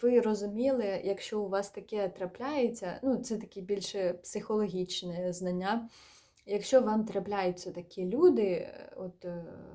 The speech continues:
в спілкуванні, такі моменти в спілкуванні з дорогими, там, наприклад, вам людьми, якщо вас знецінюють, е, якимось чином,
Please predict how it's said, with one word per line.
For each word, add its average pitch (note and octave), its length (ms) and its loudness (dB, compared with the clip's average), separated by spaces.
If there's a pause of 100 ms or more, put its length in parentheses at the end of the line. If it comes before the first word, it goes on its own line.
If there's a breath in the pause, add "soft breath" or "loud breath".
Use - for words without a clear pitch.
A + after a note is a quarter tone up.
в - 60 -16
спілкуванні, G3 800 -4
такі F#3 260 -4
моменти G#3 760 2
в - 40 -16
спілкуванні F#3 580 -2
з F3 60 -6
дорогими, G#3 600 2
там, F#3 200 -4
наприклад, F#3 520 -8
вам F3+ 340 -6
людьми, F3+ 520 -4 (460 loud breath)
якщо A#3+ 460 4
вас G3 560 -2
знецінюють, G3 1120 0 (800 soft breath)
е, F3+ 40 0
якимось F#3+ 560 -2
чином, E3+ 500 -6